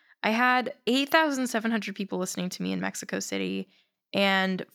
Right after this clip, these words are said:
four thousand nine hundred people listening to me in Santiago, Chile, which was, is so fascinating to me because I didn't really have, like, an American audience for a very long time, um, which is very interesting.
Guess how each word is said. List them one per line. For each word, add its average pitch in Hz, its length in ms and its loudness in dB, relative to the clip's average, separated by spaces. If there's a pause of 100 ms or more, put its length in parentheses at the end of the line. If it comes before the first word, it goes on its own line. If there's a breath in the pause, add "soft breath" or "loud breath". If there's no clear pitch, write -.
(100)
four 220 140 4
thousand 233 400 2
nine 185 200 0
hundred 180 280 -4
people 185 200 -4
listening 180 320 -4
to 196 120 -8
me 175 280 -6
in 175 400 -6 (100)
Santiago, 190 480 0
Chile, 180 480 -6 (240 soft breath)
which 226 180 2
was, 277 220 0
is 269 80 2
so 370 300 2
fascinating 285 680 0
to 311 140 -4
me 339 240 0
because 202 520 0 (500 soft breath)
I 240 280 4
didn't 226 280 0
really 339 280 2
have, 185 300 2
like, 185 160 0
an 185 80 -2
American 175 560 -2
audience 170 580 -4 (100)
for 180 180 -2
a 180 60 -2
very 170 360 -2
long 180 460 -4
time, 185 560 -6 (500)
um, 170 640 0 (800)
which 202 180 -4
is 202 100 -2
very 196 200 -2
interesting. 208 560 -4